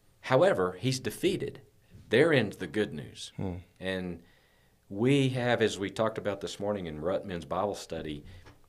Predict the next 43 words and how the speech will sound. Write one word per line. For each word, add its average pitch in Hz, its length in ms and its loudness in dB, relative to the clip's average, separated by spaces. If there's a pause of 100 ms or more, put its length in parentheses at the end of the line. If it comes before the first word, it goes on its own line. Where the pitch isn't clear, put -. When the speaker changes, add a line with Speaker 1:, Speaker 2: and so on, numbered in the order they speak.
(120)
Speaker 1:
uh, 87 260 -6
we 110 200 0
have 113 160 4
a 87 60 0
union 107 440 2
with 85 180 -6
Christ. 76 420 -4
So 80 80 -10
we're 78 100 -10
no 107 160 0
longer 87 480 0 (840)
in 92 180 -6
union 95 560 -2 (600)
and 92 380 -2
in 85 220 -8 (180)
bondage 101 480 0
to 87 220 -4
our 71 300 -8 (160)
life 92 280 -4
of 73 140 -14
sin 104 420 0
before 143 280 4
we 127 80 6
met 95 240 -2
Christ 80 520 -6 (200)
and 82 120 -14
were 78 80 -14
s-, - 200 -10 (100)
and 85 100 -16
was 78 120 -10
saved 92 340 -2
by 85 220 -6
the 85 140 -14
grace 123 300 0
of - 100 -20
God 80 360 -10
in 98 180 -8
Christ. 80 480 -8 (340)
Now 135 220 2
we 117 140 4
are 95 140 2
at - 140 -4
union 90 500 -6